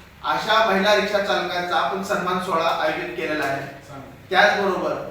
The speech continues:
वय वर्ष साठ ते पासष्ट, सत्तर या वयोगटातील जे ज्येष्ठ रिक्षा चालक आहेत,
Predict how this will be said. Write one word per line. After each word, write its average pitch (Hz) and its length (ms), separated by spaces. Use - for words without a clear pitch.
वय 233 240
वर्ष 240 220
साठ 214 500
ते 240 60
पासष्ट, - 560
सत्तर - 260
या 202 140
वयोगटातील 190 760
जे 214 140
ज्येष्ठ 240 320
रिक्षा 214 240
चालक 180 340
आहेत, - 200